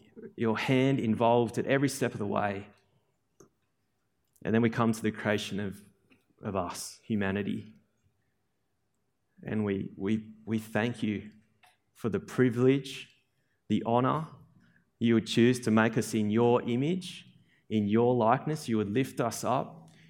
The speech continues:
giving us responsibility and authority, that we would reflect your glory.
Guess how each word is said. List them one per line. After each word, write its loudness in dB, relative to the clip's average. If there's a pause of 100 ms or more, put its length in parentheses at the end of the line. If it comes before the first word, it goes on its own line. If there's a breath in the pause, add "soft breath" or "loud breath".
(120 loud breath)
giving 2
us 0
responsibility 0
and -2
authority, -2 (2750)
that -6
we 2
would 0
reflect -2
your -2
glory. -6